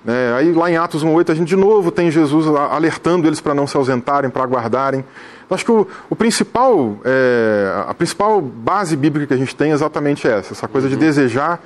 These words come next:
Speaker 1: e aguardar por esse tempo, né? Pra que o Espírito faça isso, pra que Jesus faça isso com o Espírito no crente. Né? Esse é o primeiro ponto. E na nossa linguagem do movimento de santidade, surgiu ali a ideia de uma inteira consagração,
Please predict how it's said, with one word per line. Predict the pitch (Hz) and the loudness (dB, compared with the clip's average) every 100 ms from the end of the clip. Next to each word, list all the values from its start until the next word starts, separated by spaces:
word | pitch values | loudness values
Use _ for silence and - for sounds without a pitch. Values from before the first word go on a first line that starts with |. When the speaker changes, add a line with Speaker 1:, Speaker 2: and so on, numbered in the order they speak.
| - - - | -20 -20 -2
Speaker 1:
e | 143 | 0
aguardar | 185 185 151 131 156 | 0 -2 -2 -2 -2
por | 180 165 | 2 0
esse | 160 147 | 2 -2
tempo, | 113 92 95 | -4 -6 -4
né? | 120 | -4
Pra | 139 139 | -2 -6
que | - 160 160 - - - | 0 -2 -2 -12 -12 0
o | 185 | 4
Espírito | 190 - - 180 165 143 | 4 2 0 2 2 -2
faça | 139 120 | -2 -4
isso, | 107 | -4
pra | - | -4
que | 156 | 0
Jesus | 160 190 143 208 | 2 2 4 0
faça | - 165 - 147 | 0 -4 0 0
isso | 151 - - - | 0 -4 -20 -8
com | - 160 | -2 0
o | |
Espírito | 151 - 143 139 135 | 0 0 0 0 0
no | 135 | -4
crente. | 131 98 85 - _ _ _ _ | -2 -6 -6 -18 _ _ _ _
Né? | 107 110 | -2 0
Esse | 147 | 0
é | 175 | -2
o | |
primeiro | 151 147 143 | 0 0 0
ponto. | 110 90 - _ - - | -2 -6 -10 _ -20 -4
E | 202 | 0
na | 269 | 2
nossa | 269 190 180 | 2 0 0
linguagem | 156 127 135 175 117 104 87 - | 0 2 2 0 0 -2 -6 -4
do | 117 | -2
movimento | 123 123 117 | 0 -2 -2
de | |
santidade, | 120 104 113 147 120 92 - _ _ _ | -4 -4 -2 -2 -4 -6 -16 _ _ _
surgiu | - - 175 131 196 | -14 0 2 4 2
ali | 180 175 | 4 2
a | |
ideia | 139 127 156 131 | 2 2 2 0
de | |
uma | 143 165 | 0 0
inteira | 165 170 175 185 | 0 0 0 2
consagração, | 185 175 - 165 160 - - 113 | 0 -2 -2 -2 -4 -4 -4 -4